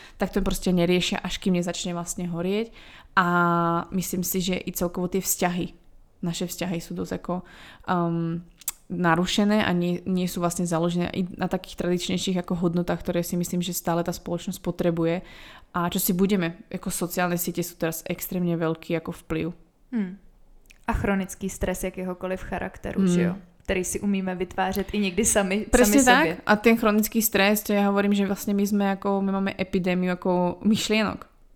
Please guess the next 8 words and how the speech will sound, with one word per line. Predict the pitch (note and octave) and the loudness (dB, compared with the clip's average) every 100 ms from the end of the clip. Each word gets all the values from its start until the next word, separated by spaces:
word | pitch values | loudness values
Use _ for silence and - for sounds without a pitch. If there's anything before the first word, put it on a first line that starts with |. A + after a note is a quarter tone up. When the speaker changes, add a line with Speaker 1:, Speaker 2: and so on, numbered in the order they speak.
| _ _ - | _ _ -10
Speaker 2:
Hmm. | F#3 | -6
Speaker 1:
Ako | F#3 F#3 E3+ E3 - - F#3+ | 0 4 4 4 0 -2 2
náš, | F#3 F#3 - | 4 2 0
nás | F#3+ F#3+ | -2 0
vlastne | F#3 F#3 G3 | -2 0 -2
teraz | F#3 E3+ G#3+ C4 C4 - - | -2 0 2 0 -2 -10 -6
zabíja | F3+ F3 F3 D#3+ | 0 2 2 0
rozum. | D3 E3 F3 | -2 -6 -10